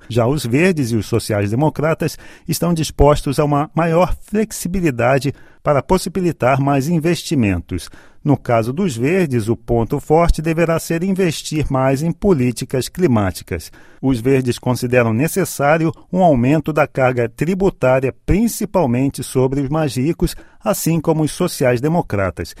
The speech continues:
Eles querem uma reintrodução do imposto sobre a propriedade e novos encargos sobre rendimentos mais elevados. Já os liberais descartam quaisquer aumentos de impostos.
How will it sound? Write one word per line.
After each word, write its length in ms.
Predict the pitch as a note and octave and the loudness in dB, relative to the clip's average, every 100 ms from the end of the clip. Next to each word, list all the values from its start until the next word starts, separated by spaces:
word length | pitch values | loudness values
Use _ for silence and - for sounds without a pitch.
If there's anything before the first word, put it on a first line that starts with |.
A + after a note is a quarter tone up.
| - - | -20 -8
Eles 220 | - B2 - | -4 -4 -2
querem 300 | C3+ B2 A#2+ | 0 2 2
uma 160 | A#2 | 0
reintrodução 840 | F#2+ C3+ G#3+ G3+ G3 F3+ D3 C3 C#3 | -2 0 0 0 0 0 0 0 2
do 120 | E3 | 0
imposto 560 | E3+ - C3+ D3 - | -2 0 0 2 -2
sobre 320 | B2+ - B2 A#2 | -4 -2 0 -2
a 60 | |
propriedade 760 | - E3 F3 F#3+ D3+ E3 F3+ F3 - - | 0 -2 0 -2 0 0 0 -6 -8 -14
e 120 | - A3+ | -4 2
novos 480 | D#3 D3+ D3 D#3 | 4 4 4 0
encargos 640 | F3 F#3+ - C3 C#3 C3+ C3+ | 0 -4 0 2 2 0 -6
sobre 300 | - C#3 C#3+ | -2 -2 0
rendimentos 800 | B2 E3+ G3+ E3+ C3 D3 D3 B2+ | 0 0 0 2 2 2 0 -4
mais 320 | C3 C#3+ C#3 | -2 0 0
elevados. 680 | E3+ F#3 A2 G#2+ G2 E2 - - - - | 0 0 2 0 0 -4 -16 -18 -20 -20
Já 220 | - A2+ | -2 2
os 120 | A2+ G2 | 2 2
liberais 600 | B2 E3+ E3 C#3 D#3 - - - | 0 2 2 2 -2 -8 -20 -20
descartam 920 | - D3+ D#3 - - - D3 D3+ - C#3 | -4 0 0 -4 -10 0 2 2 -2 -4
quaisquer 960 | - - F3+ F#3+ - - - C3 C3+ | -4 -2 2 2 0 -12 -4 0 2
aumentos 600 | D#3+ C#3+ A#2+ A2+ A2+ B2 | 2 2 2 0 -2 -4
de 140 | A2 F3 | -2 0
impostos. 800 | F#3+ - G#2 F2+ - G2 - | 0 2 0 0 -6 -12 -14